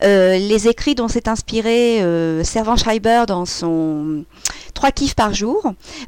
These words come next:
où là, il est, il évoque le sac lancé par-dessus le mur pour s'investir et s'engager pleinement dans ses projets. Il est aussi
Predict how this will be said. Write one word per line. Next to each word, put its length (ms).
où 100
là, 280
il 160
est, 120
il 120
évoque 380
le 100
sac 320
lancé 260
par-dessus 440
le 100
mur 340
pour 420
s'investir 760
et 80
s'engager 500
pleinement 540
dans 140
ses 160
projets. 360
Il 60
est 140
aussi 200